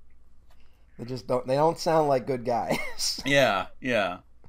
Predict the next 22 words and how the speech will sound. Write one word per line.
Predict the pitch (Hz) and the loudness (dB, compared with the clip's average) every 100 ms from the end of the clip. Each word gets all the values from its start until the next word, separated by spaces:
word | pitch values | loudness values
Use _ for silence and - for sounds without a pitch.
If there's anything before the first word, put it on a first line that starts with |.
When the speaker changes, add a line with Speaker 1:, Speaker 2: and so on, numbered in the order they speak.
| - - - - | -20 -20 -20 -8
Speaker 2:
And | - 151 | -2 0
again, | 160 208 | 2 2
it's | 147 | 2
very, | 127 185 190 | -2 -2 0
they're | 156 | 0
very | 147 180 233 | 2 2 2
simple. | 214 - 214 196 202 196 220 - | -4 -2 -4 -2 -6 -6 -8 -6
Like, | 139 139 | 0 0
the | 156 | 0
film | - 196 151 | 2 2 2
is | 127 | -2
very | 120 135 156 | -2 0 0
simple. | 156 - 143 139 | -4 -2 -2 -2
There's | 127 123 | -6 -4
not | 123 | -4
a | 139 | 0
lot | 139 | -2
of | 127 | 0
complicated | 139 135 143 139 139 147 | -2 -2 -4 -4 -4 -6
stuff | - 135 127 | -2 -2 0
going | - 120 113 | -4 -4 -2
on. | 104 107 110 | -4 -4 -8